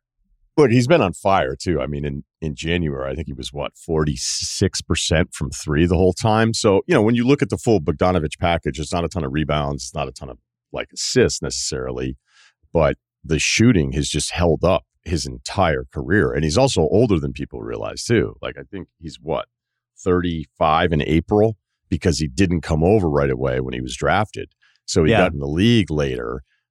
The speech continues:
Speaker 1: But then you look at, you know, granted, he missed time this year, but <sighs> with, with Detroit, clearly he was gonna get more options than he was gonna get with New York.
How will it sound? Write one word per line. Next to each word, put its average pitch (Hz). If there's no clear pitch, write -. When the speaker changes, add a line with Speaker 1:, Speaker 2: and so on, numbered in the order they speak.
Speaker 1:
But 82
then 90
you 78
look 87
at, 78
you 104
know, 76
granted, 73
he 73
missed 71
time 107
this -
year, 65
but 67
<sighs> -
with, 98
with 87
Detroit, 110
clearly 123
he 90
was 82
gonna 101
get 85
more 78
options 92
than 76
he 71
was 71
gonna 71
get 78
with 62
New 67
York. 80